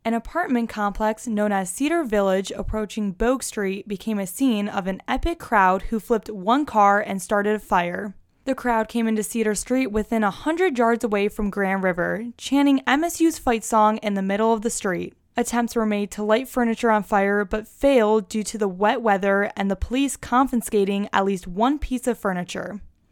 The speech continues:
Thirty minutes after the game ended, a vehicle flipped to its side, causing mayhem in the crowd.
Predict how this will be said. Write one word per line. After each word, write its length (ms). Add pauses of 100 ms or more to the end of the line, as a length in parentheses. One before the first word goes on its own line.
(140)
Thirty 300
minutes 320
after 300
the 80
game 340
ended, 460
a 120
vehicle 540
flipped 520
to 160
its 120
side, 480
causing 420
mayhem 520
in 100
the 80
crowd. 540